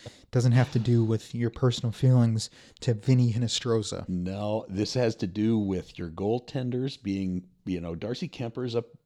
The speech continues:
Speaker 2: he's a solid guy. He's twenty-nine and he's still a, a, you still gotta say he's unproven. Antti Raanta, I don't know. Where,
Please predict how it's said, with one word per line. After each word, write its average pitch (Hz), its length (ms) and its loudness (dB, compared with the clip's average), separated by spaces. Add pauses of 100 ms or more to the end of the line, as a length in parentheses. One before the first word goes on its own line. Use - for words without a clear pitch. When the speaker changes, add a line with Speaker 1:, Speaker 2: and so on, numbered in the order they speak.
(140)
Speaker 2:
he's 110 200 -4
a 113 60 -4
solid 113 400 -6
guy. 92 200 -4
He's 101 120 -4
twenty-nine 107 720 -4
and 92 120 -6
he's - 240 -8
still 107 600 -8 (100)
a, 92 460 -4
a, 87 200 -8
you 87 380 -10
still 110 220 -4
gotta 104 180 -4
say 98 180 -6
he's 92 200 -4
unproven. 90 500 -4
Antti 110 400 -6
Raanta, 110 540 -6 (640)
I 104 60 -4
don't 139 180 -4
know. 151 240 -6 (100)
Where, 110 380 -2